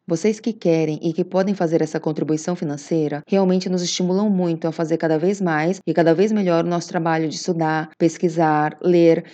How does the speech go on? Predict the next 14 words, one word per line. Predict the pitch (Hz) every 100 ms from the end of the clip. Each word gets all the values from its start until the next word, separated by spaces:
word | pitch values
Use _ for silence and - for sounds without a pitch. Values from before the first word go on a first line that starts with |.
| _
escrever, | 156 - 180 170 170 165 165 165
conversar, | 180 170 170 - 175 160 156 -
ouvir, | 180 165 165 165
falar | - 170 156 156 165 190
e | 180
produzir | 190 185 175 202
nossos | 202 190 -
conteúdos | 196 190 165 170 165 170
aqui | 170 190
no | 196
podcast | 196 170 165 156 165 - -
e | 190
na | 180
newsletter. | 180 175 139 - 143